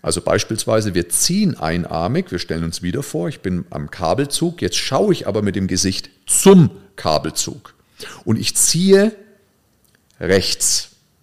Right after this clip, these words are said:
Auch wieder horizontal, ich knie vor dem Kabelzug. Und ich ziehe rechts. Dann knie ich in diesem Fall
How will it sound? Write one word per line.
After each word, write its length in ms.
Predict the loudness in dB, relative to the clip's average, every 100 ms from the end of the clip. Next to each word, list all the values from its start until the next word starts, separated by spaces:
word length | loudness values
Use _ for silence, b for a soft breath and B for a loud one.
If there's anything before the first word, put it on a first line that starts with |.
| _ _ -4
Auch 200 | 2 2
wieder 160 | 2 2
horizontal, 800 | 4 2 0 -2 -2 -4 -6 -6
ich 140 | -8
knie 340 | -4 2 4 4
vor 200 | 2 0
dem 160 | 0
Kabelzug. 720 | -4 -6 -6 -6 -8 -8 -18 -20 _ _ _ _ _ _ _ _ _ _ B B B B B B B
Und 100 | -2
ich 140 | -2 0
ziehe 340 | 0 4 4
rechts. 600 | 4 0 -4 -4 -4 -6 B B -4
Dann 220 | -4 -4
knie 480 | -4 -2 0 2 2
ich 340 | 2 -2 -6
in 180 | -8 -6
diesem 380 | -4 -2 -2 -2
Fall 560 | -4 -2 0 0 -2